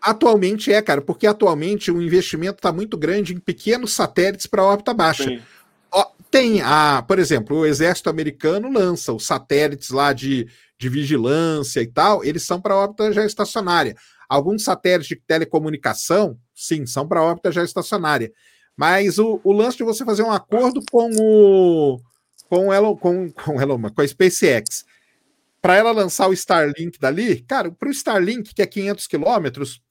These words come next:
Speaker 1: cara, Alcântara não, ah, tudo bem, tem uma economiazinha. Alcântara tem umas janelas de lançamento melhores. Esse que é o ponto até de Alcântara, que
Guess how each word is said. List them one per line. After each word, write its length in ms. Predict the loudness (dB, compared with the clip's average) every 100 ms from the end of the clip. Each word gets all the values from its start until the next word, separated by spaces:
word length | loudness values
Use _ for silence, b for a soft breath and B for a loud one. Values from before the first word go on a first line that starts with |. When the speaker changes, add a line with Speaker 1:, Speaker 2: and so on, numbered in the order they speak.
| _
Speaker 1:
cara, 280 | -4 -2 -2
Alcântara 600 | -4 -6 -2 -2 -2 -4
não, 380 | 0 0 0 -2 B B -10
ah, 180 | -4 -4
tudo 220 | -4 -2
bem, 200 | 2 2
tem 120 | 0 -4
uma 100 | -4
economiazinha. 720 | -4 -2 0 0 0 -2 -4 B 0
Alcântara 480 | 2 4 2 2 0
tem 100 | 0
umas 220 | 2 4
janelas 640 | 4 4 4 4 6 4
de 80 | 4
lançamento 720 | 4 2 0 -2 0 -4 -4
melhores. 460 | -2 0 2 0 0
Esse 240 | 0 0
que 60 | -2
é 20 |
o 60 | -2
ponto 360 | 0 0 0
até 200 | -2 0
de 80 | 0
Alcântara, 440 | 0 0 0 -2 -10 b b _
que 240 | -4 -4